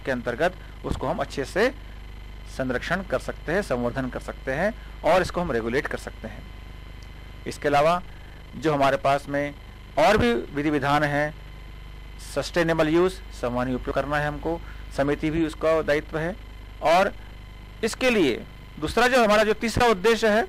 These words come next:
जैव संसाधनों का लाभ का साम्यपूर्ण प्रभाजन, अर्थात आज जितने भी हमारे जैव संसाधन आधारित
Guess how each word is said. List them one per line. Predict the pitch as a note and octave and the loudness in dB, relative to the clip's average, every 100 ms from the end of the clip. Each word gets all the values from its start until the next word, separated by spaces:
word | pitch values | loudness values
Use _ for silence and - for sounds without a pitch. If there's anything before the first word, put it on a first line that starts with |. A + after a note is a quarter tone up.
| - - - - - - - | -4 -18 -18 -18 -18 -14 0
जैव | D#3 G#3+ A3+ | 6 6 6
संसाधनों | - E3+ D#3+ D3+ C#3+ C#3 C3 | 2 -2 0 2 2 0 0
का | - F#3 - - - - - - - - - - - | 2 2 0 -6 -16 -16 -16 -16 -16 -16 -16 -14 -6
लाभ | C3 C#3 C#3+ C3+ | 4 6 6 4
का | - G#3 | 2 2
साम्यपूर्ण | - C3+ A#2+ A#2 B2+ E3+ | 2 0 2 0 -2 -2
प्रभाजन, | C#3+ - G#2+ G#2 - - - - - - - - | -2 -2 -4 -6 -10 -14 -16 -16 -14 -14 -14 -2
अर्थात | B2 C#3+ E3+ F3+ - - - | -2 4 2 2 -12 -12 0
आज | B2+ D#3+ F3 | 4 4 0
जितने | C#3 C#3 G3 A3+ | -6 -4 0 2
भी | B3 | 2
हमारे | G3 E3+ D#3 D3+ F3 - - - - - - | 4 4 4 4 0 -10 -16 -16 -14 -12 2
जैव | F3 G3+ | 4 4
संसाधन | - F#3+ F3 G3+ G3+ A#3+ B3+ - | 4 0 2 4 6 6 2 2
आधारित | D#3 D3+ D3+ D#3 - - | 4 4 4 4 2 -2